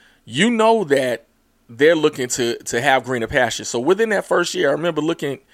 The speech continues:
particularly at the, the, you know, it started out with a loss to Livingstone, but when they played Central State, you could see the potential within what they were able to do. They wanted a downfield passing attack. They wanted to use their athletes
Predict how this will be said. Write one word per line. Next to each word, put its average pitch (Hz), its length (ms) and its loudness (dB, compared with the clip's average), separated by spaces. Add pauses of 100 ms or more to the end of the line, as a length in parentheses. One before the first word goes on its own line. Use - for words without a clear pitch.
(640)
particularly 170 680 0
at 113 240 0
the, 117 380 -8
the, 107 400 -14 (800)
you 123 100 -8
know, 113 140 -2
it 117 80 -2
started 151 340 4
out 143 160 4
with 127 100 -2
a 120 40 -4
loss 120 320 0
to 139 60 -12
Livingstone, 117 640 -6 (560)
but 127 380 6 (1120)
when 131 140 -2
they 135 100 2
played 247 320 0
Central 180 340 -2
State, - 600 -4 (140)
you 156 160 -8
could - 180 -8
see 233 280 -6
the 220 100 -8
potential 156 640 -2
within 123 640 -2 (380)
what 131 260 4
they 131 140 6
were 123 120 2
able 120 220 0
to 113 80 -6
do. 107 300 -6
They 110 120 -6
wanted 127 320 -4
a 117 80 0
downfield 120 540 -2
passing 120 380 0
attack. 117 340 0
They 107 80 -4
wanted 120 320 -6
to 165 80 -4
use 160 260 -10
their 156 180 0
athletes 131 640 -8